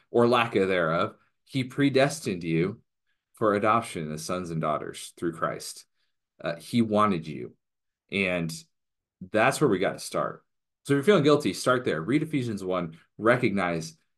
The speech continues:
how often it says his will, his plan, his wisdom, his, his, his.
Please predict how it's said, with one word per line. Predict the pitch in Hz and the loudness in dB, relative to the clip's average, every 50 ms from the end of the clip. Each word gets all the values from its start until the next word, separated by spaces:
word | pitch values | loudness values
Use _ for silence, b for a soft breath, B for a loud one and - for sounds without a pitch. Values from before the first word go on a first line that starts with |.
| _ _ | _ _
how | - - 123 131 143 131 | -4 2 4 6 6 6
often | 123 120 117 123 107 | 6 4 2 0 -2
it | 98 | -2
says | - - 101 92 | -2 -2 -4 -4
his | - - - - 135 143 143 131 113 | -4 -10 -4 2 4 4 4 2 0
will, | 95 98 92 80 71 - - - _ _ _ _ _ _ _ _ | 0 0 0 0 -2 -6 -10 -16 _ _ _ _ _ _ _ _
his | _ - - - 147 165 165 160 160 | _ -16 -6 2 6 6 8 6 6
plan, | - - - 123 104 90 80 69 65 - - - _ _ _ _ | 2 -4 -4 -4 -4 -2 -4 -6 -8 -10 -12 -16 _ _ _ _
his | - - - - 180 185 185 175 143 113 | -16 -14 -2 4 8 8 8 8 6 4
wisdom, | 104 107 92 85 80 - 82 71 62 - - - | 2 4 4 2 0 -4 -6 -8 -8 -10 -14 -18
his, | _ - 160 170 165 127 98 92 - - - | _ 2 4 6 6 6 6 2 0 -4 -10
his, | - 143 165 160 143 107 92 85 - - | -6 0 2 4 4 4 2 0 -4 -6
his. | - 143 151 147 101 78 80 85 - - | -4 0 0 0 0 0 -2 -6 -10 -12